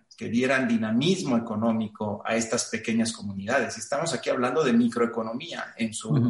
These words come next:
Speaker 1: expresión más pura, ¿no? Eh, y, y si empezamos a fomentar los, las actividades productivas muy básicas, bueno, pues primero es un medio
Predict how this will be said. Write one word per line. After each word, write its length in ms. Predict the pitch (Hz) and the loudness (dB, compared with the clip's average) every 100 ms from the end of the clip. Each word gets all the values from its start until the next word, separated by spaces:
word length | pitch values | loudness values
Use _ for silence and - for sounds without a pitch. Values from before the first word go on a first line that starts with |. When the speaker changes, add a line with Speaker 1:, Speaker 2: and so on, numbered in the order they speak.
| - | 0
Speaker 1:
expresión 640 | - - 117 120 131 135 | -10 -6 -4 0 0 0
más 260 | 127 135 - | 0 0 0
pura, 400 | 175 196 135 - - | 2 4 4 0 -6
¿no? 160 | 156 - - - - - - | -8 -8 -14 -14 -12 -14 -4
Eh, 460 | 117 120 117 113 - | 0 2 2 0 2
y, 520 | 127 127 123 117 - | 4 6 6 6 4
y 140 | 127 120 | 2 2
si 140 | - | 2
empezamos 960 | 123 117 - 147 147 151 147 - - - | 2 2 4 4 4 2 2 0 0 0
a 220 | 127 123 | 2 2
fomentar 800 | 127 123 123 123 147 131 - - - | 0 0 0 2 4 4 2 -6 -10
los, 640 | 107 110 107 104 - - 107 | -8 -6 -6 -6 -8 -8 -8
las 240 | 110 107 | -4 -4
actividades 500 | 104 - 110 123 123 | -4 -4 0 2 0
productivas 640 | 127 117 113 127 127 117 127 | 0 -2 0 2 2 2 0
muy 180 | 131 | 0
básicas, 720 | 135 143 - 120 - 135 - - - | 4 4 4 -2 -4 -4 -6 -12 -12
bueno, 260 | - 131 117 | -4 -2 -2
pues 140 | - - | -4 -8
primero 380 | 104 117 127 | -2 2 2
es 160 | 135 131 | 2 0
un 160 | 123 120 | 2 2
medio 600 | 123 120 120 123 131 | 4 4 4 4 0